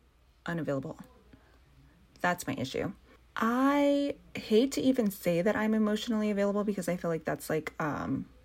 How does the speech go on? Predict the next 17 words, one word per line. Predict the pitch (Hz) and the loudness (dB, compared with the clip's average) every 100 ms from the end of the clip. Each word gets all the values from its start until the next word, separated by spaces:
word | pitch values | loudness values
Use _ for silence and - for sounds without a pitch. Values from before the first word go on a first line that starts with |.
| - - - _ | -20 -20 -20 _
a | 185 | 0
belief | 170 151 143 - | 2 2 2 0
that | 175 | -2
I | 180 | 0
have, | 185 175 175 | 0 0 0
and | - | 0
that's | 135 - | -2 -2
something | 151 151 147 | -4 -2 -2
that | - | -2
I | 139 | -2
need | 139 | 0
to | 135 | 0
change. | 135 147 151 214 - - - - - - - - - - 196 | 0 0 0 0 -4 -14 -20 -20 -20 -20 -20 -20 -20 -12 0
But | 180 160 165 | 4 4 2
where | 170 - | 2 2
I'm | 156 202 | 0 2
at, | 165 135 143 | 2 2 0